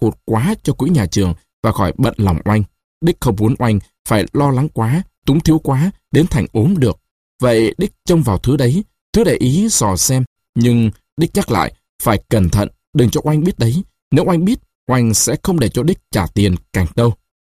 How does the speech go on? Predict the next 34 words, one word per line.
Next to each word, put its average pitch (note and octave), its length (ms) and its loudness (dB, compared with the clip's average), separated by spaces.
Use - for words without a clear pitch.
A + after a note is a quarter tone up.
Oanh A#2 300 2
cứ D#3 120 0
muốn C#3+ 180 2
việc B2+ 280 -2
nào, G#2 320 0
riêng F#3+ 240 2
việc B2+ 160 -2
ấy, C3+ 280 0
nợ B2 240 2
của A2+ 180 0
nhà G#2+ 220 0
trường G#2+ 260 0
thì B2+ 160 2
chỉ - 140 -2
có G#3+ 120 0
nhà D3 180 0
trường G2+ 300 0
có D#3+ 200 0
quyền G2+ 280 0
trả - 220 -4
thôi. G#2 180 2
Xin A2+ 360 2
tạm - 220 -6
biệt, F#2 160 0
Thứ B2+ 200 4
vui D3 240 0
vẻ F2+ 280 -2
nhé. C#3+ 160 2
Đích. - 140 2
Đọc A#2 200 0
xong, B2+ 360 0
Thứ C3+ 380 2
mỉm A2+ 240 2
cười, F#2 300 -2